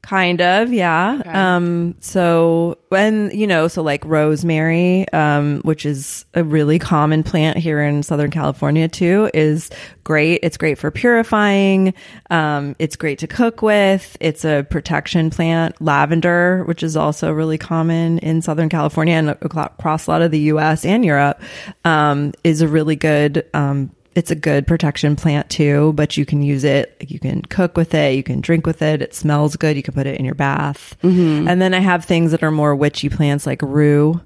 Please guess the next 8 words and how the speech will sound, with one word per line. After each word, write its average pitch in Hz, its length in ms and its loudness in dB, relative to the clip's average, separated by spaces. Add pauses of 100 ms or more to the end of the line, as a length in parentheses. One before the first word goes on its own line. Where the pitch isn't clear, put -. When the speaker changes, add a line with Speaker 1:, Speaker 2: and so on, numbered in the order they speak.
(480)
Speaker 1:
which 165 100 -6
is 151 140 0
a, 156 160 0
sort 151 180 -4
of 143 120 0
an 147 100 0
unusual 147 840 2
plant. 143 480 0